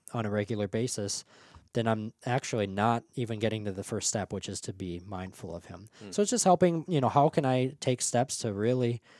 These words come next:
Speaker 1: be mindful of him and invite people in my life who are gonna help, help that to become a reality?
Speaker 2: I wanna close with a challenge to our listeners. So there's the invitation,
Speaker 1: Mm-hmm.
Speaker 2: and here's the challenge. And I'm gonna do this too. <laughs> And this seems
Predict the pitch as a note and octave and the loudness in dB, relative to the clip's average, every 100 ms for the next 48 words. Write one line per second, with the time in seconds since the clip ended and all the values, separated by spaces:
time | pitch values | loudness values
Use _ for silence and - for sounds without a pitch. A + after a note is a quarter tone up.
0 | - - _ _ A#2+ A2+ B2 C3+ A#2 C3+ | -20 -20 _ _ 2 2 2 0 -2 -2
1 | A#2 G2 A2 A2 A#2+ A2 G2+ G2+ G2+ B2 | -2 0 -2 -2 -2 -2 -2 -2 -2 -2
2 | B2 G#2 G2+ F#2 G2 G2+ - - - A2+ | -4 -2 -2 -2 -4 -6 -8 -20 -2 -2
3 | - G2+ - G#2+ - G2 F2 F2 F#2+ G#2 | 0 -4 -4 -8 -6 -8 -6 -4 -4 -6
4 | D#2+ D#2+ _ _ _ _ - - _ _ | -8 -14 _ _ _ _ -20 -20 _ _
5 | _ _ _ _ _ _ - G2 C3+ A#2 | _ _ _ _ _ _ 6 8 8 4
6 | - F#2 E2 E2 - - - - - G2+ | 0 0 0 -2 -8 -8 -8 -4 0 2
7 | E2 C#2+ - - - - _ _ _ - | 2 0 -6 -14 -16 -18 _ _ _ -4
8 | F#2 E2 - - - - - - - - | -2 -2 -4 -10 -12 -14 -14 -18 -20 -8
9 | F2+ F#2+ G#2 - F#2+ F2+ D#2+ - F#2 - | -2 2 2 2 0 0 -6 -6 -4 -4
10 | - - G#2 - A2+ F#2+ - E2+ G2+ G2+ | -8 -12 -16 -12 -12 -12 -16 -8 -2 0
11 | - - - E2 - - - - _ _ | 0 -6 -2 -2 -4 -10 -18 -20 _ _
12 | _ _ _ _ _ _ F2 F#2 E2+ E2 | _ _ _ _ _ _ -2 0 -2 -2
13 | F2+ D#2+ D2+ - - - _ _ _ _ | 0 0 -2 -6 -10 -12 _ _ _ _
14 | _ - - - - - A2 F#2 F#2+ - | _ -20 -20 -20 -16 -10 -4 -2 0 0
15 | G2+ F#2+ - | -2 -6 -12